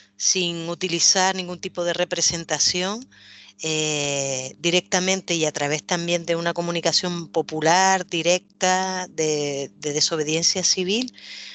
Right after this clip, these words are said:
pues que, eh, podamos hacer esa, esa denuncia y esa, esa protesta y esa propuesta, ¿no?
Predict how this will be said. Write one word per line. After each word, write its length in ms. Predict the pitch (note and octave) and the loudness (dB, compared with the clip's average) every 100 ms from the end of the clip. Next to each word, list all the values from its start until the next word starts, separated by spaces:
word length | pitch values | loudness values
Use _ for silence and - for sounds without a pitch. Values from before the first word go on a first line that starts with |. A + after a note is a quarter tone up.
| - - | -14 0
pues 200 | F3 - | 0 0
que, 1000 | - F3 E3 D#3 D3+ D3 C#3+ C#3 C3 - - | 4 6 8 6 4 4 2 0 -2 -4 -12
eh, 360 | C#3 C3+ C3 C3 - | -8 -6 -6 -8 -4
podamos 500 | D3+ D3+ D#3+ E3 E3 | 0 2 2 0 2
hacer 300 | E3 E3+ E3 | 2 2 2
esa, 320 | - F3+ D#3+ | 0 2 0
esa 320 | - E3 F#3 | 0 2 2
denuncia 380 | F3 F3+ G3 A3 | 2 0 -2 0
y 100 | F#3+ | 2
esa, 560 | F#3 A3 G3+ F#3+ F3 - | 2 4 4 2 2 0
esa 200 | E3 F#3+ | 0 0
protesta 480 | - F3 G3 F#3+ G#3+ | 0 -2 -2 -2 0
y 80 | G3 | 2
esa 220 | - G#3 | 2 0
propuesta, 640 | E3+ D3 E3+ - - C3+ | -2 0 -2 -2 -12 -14
¿no? 180 | C#3+ | -12